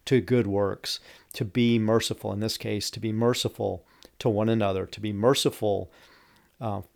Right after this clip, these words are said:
to those who are afflicted, um, to have mercy on others through forgiveness of, of them sinning against us. This is what our Lord, <coughs> excuse me,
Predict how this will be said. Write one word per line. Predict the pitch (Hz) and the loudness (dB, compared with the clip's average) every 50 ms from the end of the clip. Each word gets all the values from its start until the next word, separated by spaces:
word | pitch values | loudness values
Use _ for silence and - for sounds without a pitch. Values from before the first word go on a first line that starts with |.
| - | -10
to | - - 120 | -4 -2 0
those | 117 117 113 110 110 - | 2 4 4 4 4 2
who | - - 120 107 | 0 -2 0 0
are | 104 101 104 | 0 0 -2
afflicted, | 104 - - - 120 107 - - - 107 107 95 85 _ _ _ _ _ _ _ - | -4 -4 -6 -4 -4 -4 -4 -6 -8 -8 -8 -8 -12 _ _ _ _ _ _ _ -6
um, | 107 101 92 | -6 -4 -4
to | - | -4
have | 104 95 113 120 120 113 104 90 - - | -4 -2 0 2 2 2 0 -2 -8 -12
mercy | - 180 131 123 131 139 151 - - - 123 113 107 104 104 | -10 -4 0 6 6 8 6 6 6 4 4 4 4 2 0
on | - 113 107 104 | -2 -2 0 2
others | 104 107 101 101 101 98 - | 2 2 2 0 -2 -4 -4
through | - - 123 113 | -2 0 0 0
forgiveness | - - 123 104 87 120 127 135 117 117 104 90 90 - - - - | 0 -2 -4 -2 2 4 4 6 4 2 -2 -2 -4 -6 -8 -8 -8
of, | - 120 117 113 104 95 - - - | -6 -6 -4 -6 -6 -8 -14 -16 -10
of | - 135 104 | -8 -6 -2
them | 107 113 104 | 0 0 0
sinning | 101 - - - 123 117 107 101 98 | 0 -2 -2 0 0 0 0 -2 -4
against | 95 92 80 - 104 98 - - - - | -6 -8 -8 -6 -6 -6 -6 -6 -8 -8
us. | 104 101 104 - - - - _ _ _ _ _ _ _ - | -8 -8 -8 -10 -10 -12 -14 _ _ _ _ _ _ _ 6
This | 160 175 175 | 6 8 8
is | 285 214 156 | 6 4 6
what | 151 139 123 | 6 8 10
our | 123 123 | 10 8
Lord, | 117 120 117 117 107 104 - - _ _ _ - | 8 6 2 2 2 0 -6 -12 _ _ _ -6
<coughs> | - - - - - | -6 -4 -4 -6 -10
excuse | - - - - 165 156 135 | -8 -6 -4 -2 -2 0 0
me, | 123 101 | 0 -2